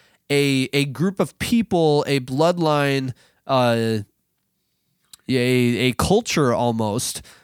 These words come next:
where genetically are, they are predisposed to being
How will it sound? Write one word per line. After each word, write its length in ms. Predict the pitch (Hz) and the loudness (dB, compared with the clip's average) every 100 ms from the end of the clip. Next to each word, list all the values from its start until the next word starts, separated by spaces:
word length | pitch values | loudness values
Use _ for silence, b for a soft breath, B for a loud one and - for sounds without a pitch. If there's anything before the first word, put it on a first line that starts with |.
| B | B
where 560 | 135 156 151 143 131 _ _ - 139 | 0 2 2 2 -2 _ _ -20 -8
genetically 1040 | - 160 131 127 139 180 214 214 233 240 _ _ _ _ _ _ - | 0 0 2 0 0 0 0 0 0 -2 _ _ _ _ _ _ -2
are, 360 | 147 143 139 139 | 2 4 2 2
they 260 | 135 170 | 2 4
are 480 | 170 147 143 135 123 _ _ | 4 4 4 2 -2 _ _
predisposed 840 | - - 185 147 - 175 165 139 - | -8 -2 0 -2 0 2 2 0 -2
to 200 | 160 147 | -2 0
being 580 | 127 143 139 131 123 | 0 0 0 0 -4